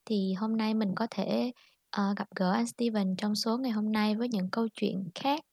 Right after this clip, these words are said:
những góc nhìn khác và với một host khác. Thì cảm xúc nó cũng sẽ khác. Ừm.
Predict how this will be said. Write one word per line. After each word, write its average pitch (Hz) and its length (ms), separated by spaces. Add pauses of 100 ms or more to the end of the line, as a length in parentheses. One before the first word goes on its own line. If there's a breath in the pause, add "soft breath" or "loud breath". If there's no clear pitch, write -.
(120)
những 202 200
góc 247 200
nhìn 202 240
khác 269 340 (720)
và 190 420
với 214 160
một 240 240
host 285 300 (100)
khác. 294 260 (840)
Thì 208 220
cảm 190 180
xúc 285 240
nó 285 180
cũng 196 140
sẽ 202 180 (120)
khác. 294 240 (880)
Ừm. 208 340